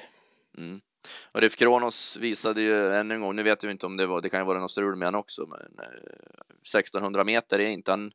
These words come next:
han har inte den där, eh, explosiviteten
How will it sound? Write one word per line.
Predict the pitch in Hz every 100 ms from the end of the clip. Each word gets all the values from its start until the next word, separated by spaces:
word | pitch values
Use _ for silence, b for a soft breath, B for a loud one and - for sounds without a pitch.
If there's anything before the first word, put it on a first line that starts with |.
| b b b
han | 123
har | 151 208 214
inte | 131 120
den | 143
där, | 120 117
eh, | 62 - - - _ _ _ - _ _ - 117
explosiviteten | - - 117 120 117 139 156 - - 101